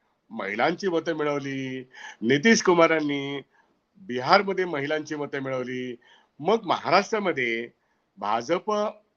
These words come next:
राष्ट्रवादी, अजितदादा गट आणि एकनाथ शिंदे गट यांनीही लोकांची, विशेष करून महिलांची मतं मिळवण्याकरता आणलेला, मग तुम्ही जो शब्दप्रयोग केला, निवडणुकीवर डोळा ठेवून आणलेला आहे का?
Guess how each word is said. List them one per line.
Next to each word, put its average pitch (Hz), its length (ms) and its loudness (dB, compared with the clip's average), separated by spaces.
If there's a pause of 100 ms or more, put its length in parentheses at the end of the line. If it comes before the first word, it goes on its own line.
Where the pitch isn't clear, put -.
(320)
राष्ट्रवादी, 190 840 -2 (160)
अजितदादा 147 680 0
गट 165 260 4 (500)
आणि 233 200 2
एकनाथ 165 340 -2 (140)
शिंदे 113 200 -6
गट 131 200 -8 (380)
यांनीही 147 880 2 (500)
लोकांची, 196 840 0
विशेष 139 340 -6
करून 120 220 -8
महिलांची 180 600 0
मतं 156 260 -2
मिळवण्याकरता 131 720 -4 (500)
आणलेला, 135 580 0 (400)
मग 110 60 -8
तुम्ही 123 220 -8
जो 139 60 -4
शब्दप्रयोग 185 580 2
केला, 127 180 2
निवडणुकीवर 202 540 2
डोळा 160 220 4
ठेवून 151 200 -4
आणलेला 127 280 -2
आहे 120 80 0
का? 120 220 -2